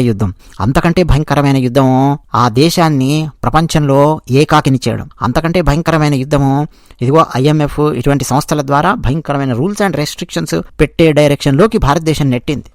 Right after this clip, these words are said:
ఒకవేళ ఐఎంఎఫ్ కనుక ఈ rules and restrictions ఇలా పెట్టి ఉండకపోతే, నెక్స్ట్ భారతదేశం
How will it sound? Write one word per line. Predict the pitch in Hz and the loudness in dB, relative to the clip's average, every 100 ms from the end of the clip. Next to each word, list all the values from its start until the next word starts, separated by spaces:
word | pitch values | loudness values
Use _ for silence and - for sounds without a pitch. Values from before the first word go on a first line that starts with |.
| - | -8
ఒకవేళ | 151 180 220 185 | 0 4 4 4
ఐఎంఎఫ్ | 190 190 175 | 2 0 0
కనుక | 170 180 160 180 - - - | 0 2 2 0 -6 -16 0
ఈ | 165 | 4
rules | 160 180 196 | 4 4 2
and | 180 170 - - - | 2 2 -2 -10 -4
restrictions | 139 175 - 160 147 | -2 -2 -2 -2 0
ఇలా | 143 143 | 0 2
పెట్టి | 135 - 175 | 0 2 0
ఉండకపోతే, | 156 160 127 170 208 139 139 170 - - - | 0 -2 2 4 4 2 0 -2 -2 -4 -2
నెక్స్ట్ | 120 - - 208 202 240 - - - | -4 0 2 4 2 -2 -8 -8 0
భారతదేశం | 117 135 180 196 | 2 2 2 0